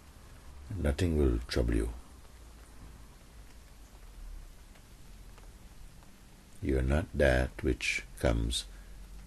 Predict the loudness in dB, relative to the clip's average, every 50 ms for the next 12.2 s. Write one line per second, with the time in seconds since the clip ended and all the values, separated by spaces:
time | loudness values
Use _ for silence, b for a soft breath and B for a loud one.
0 | -6 -4 -2 0 4 4 4 4 4 2 0 -2 -2 -4 -10 -16 -18 -18 -18 -18
1 | -16 -16 -14 -14 -14 -14 -16 -16 -16 -18 -18 -20 -20 -20 -20 -18 -18 -18 -18 -18
2 | -18 -18 -18 -18 -18 -18 -16 -16 -16 -16 -14 -14 -14 -14 -16 -16 -16 -16 -16 -16
3 | -16 -18 -14 -6 0 4 6 8 8 8 6 6 2 0 -2 4 8 10 12 12
4 | 12 10 6 4 4 4 4 4 4 4 4 6 6 6 8 8 8 6 6 4
5 | 2 -4 -10 -14 -14 -14 -16 -16 -16 -16 -14 -14 -14 -12 -12 -14 -14 -14 -14 -16
6 | -14 -14 -12 -12 -12 -14 -16 -16 -18 -18 -18 -18 -18 -18 -18 -18 -18 -18 -18 -18
7 | -20 -20 -20 -18 -18 -18 -18 -18 -18 -18 -18 -18 -16 -18 -18 -18 -18 -18 -16 -16
8 | -16 -16 -16 -18 -18 -18 -18 -14 -8 0 4 6 6 6 6 4 4 6 6 6
9 | 4 2 B B B B B B B -8 -2 2 4 4 4 2 0 -2 -8 -12
10 | -16 -16 -16 -4 0 0 2 2 0 -4 -10 -14 -16 -16 -18 -20 -20 -20 -20 -20
11 | -18 -18 -18 -18 -18 -20 -20 -20 -20 -14 -12 -12 -6 2 6 8 10 10 10 10
12 | 8 6 4 0